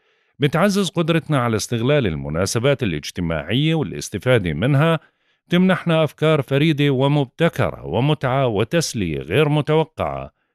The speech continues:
بتزيد من اهتمامنا بالعلوم العصرية والتلفزة والسينما،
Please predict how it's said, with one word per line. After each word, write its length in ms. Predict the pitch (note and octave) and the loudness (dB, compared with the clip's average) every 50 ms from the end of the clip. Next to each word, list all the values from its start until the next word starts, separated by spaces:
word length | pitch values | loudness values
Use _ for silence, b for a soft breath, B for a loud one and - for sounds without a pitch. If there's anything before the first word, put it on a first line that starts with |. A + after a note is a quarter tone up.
| _ _ _ _ _ _ _ | _ _ _ _ _ _ _
بتزيد 420 | G#2 A#2 G#2+ G2+ B2 C#3 C3+ A#2+ | -2 -2 0 2 2 2 2 2
من 180 | A2+ G2 D#2+ D2+ | 2 0 -2 -2
اهتمامنا 680 | D2+ C#2+ C#2 - G#2+ G#2 B2 C#3+ D3+ D3 D3 D3 D3 C3+ | -6 -8 -6 -4 -2 0 2 2 2 2 2 2 2 0
بالعلوم 520 | G#2+ F2 D2+ D2 D2 E2 A2 C3+ C3+ A#2+ | -2 -4 -6 -6 -4 -2 0 2 2 0
العصرية 720 | F#2 D2+ D2+ D#2+ D#2 - - B2 C3+ D#3 E3 D3 C#3+ C#3+ | -2 -4 -6 -10 -12 -8 -4 -2 0 0 0 0 2 2
والتلفزة 800 | C#3 G#2 E2+ D#2 - - C3 D3+ D3 - D3+ C#3 B2 C#3 C#3 C3+ | 2 0 -2 -6 -4 -2 -2 -2 0 0 -2 -2 0 0 2 2
والسينما، 720 | C3 G#2 F2 E2 - - - D3+ E3 E3 D3+ D3+ D3 C#3+ C3 | 2 2 0 -4 -4 -2 -2 0 2 2 2 2 2 0 0